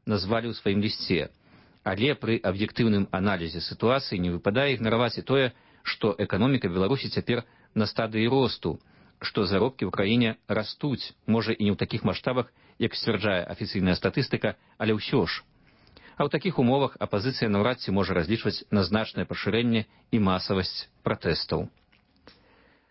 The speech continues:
На заканчэнне некалькі кароткіх лістоў ад сяброў Свабоды.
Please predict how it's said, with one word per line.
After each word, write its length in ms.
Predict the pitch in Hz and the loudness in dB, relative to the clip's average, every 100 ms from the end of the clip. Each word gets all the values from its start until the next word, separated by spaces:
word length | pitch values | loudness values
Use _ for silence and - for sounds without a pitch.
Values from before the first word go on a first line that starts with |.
| _ - | _ 0
На 140 | 113 131 | 0 2
заканчэнне 640 | 110 147 185 175 139 117 - | 0 2 4 4 4 2 2
некалькі 400 | 131 151 127 127 | 0 0 -8 -4
кароткіх 380 | 101 123 127 - | -2 0 -2 -2
лістоў 400 | 87 - 120 123 123 | -2 0 0 0 -2
ад 80 | |
сяброў 400 | - - 85 92 | -4 -2 0 0
Свабоды. 640 | 92 - 87 82 73 78 | -2 -2 -2 -2 -2 -2